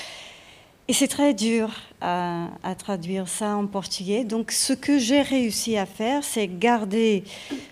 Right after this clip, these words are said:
le rythme, que pour moi, c'est le plus important, en fait, dans ce, surtout dans ce, ce personnage, les textes de Blake, parce que je trouve qu'il y a un rythme qui, qui rappelle presque le,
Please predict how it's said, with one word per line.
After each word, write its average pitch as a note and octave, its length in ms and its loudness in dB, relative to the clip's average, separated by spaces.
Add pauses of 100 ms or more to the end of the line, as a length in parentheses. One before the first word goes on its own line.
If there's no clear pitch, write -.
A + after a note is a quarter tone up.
(380)
le G#3 140 4
rythme, B3+ 360 4 (440)
que G#3+ 80 0
pour A3 220 2
moi, C#4+ 180 8
c'est C4+ 180 4
le G#3+ 80 2
plus A#3+ 240 -4
important, A3+ 520 -2
en G3+ 40 -2
fait, G#3+ 300 -4
dans G3 160 -4
ce, F3+ 520 -4
surtout A3+ 680 -4
dans G3+ 260 -2
ce, G3 440 -4
ce - 200 -6
personnage, G#3 640 -2
les F#3 100 -4
textes G3+ 440 -6
de F3 180 -4
Blake, F3+ 560 -2 (440)
parce G3 160 -2
que - 120 -2
je G3+ 60 -4
trouve G#3+ 180 -4
qu'il G#3 180 -6
y G#3 40 2
a G3+ 80 2
un G3+ 100 0
rythme A3 380 0
qui, F#3+ 420 -4 (320)
qui A3 140 0
rappelle A3+ 400 2
presque - 540 -2
le, F#3 500 0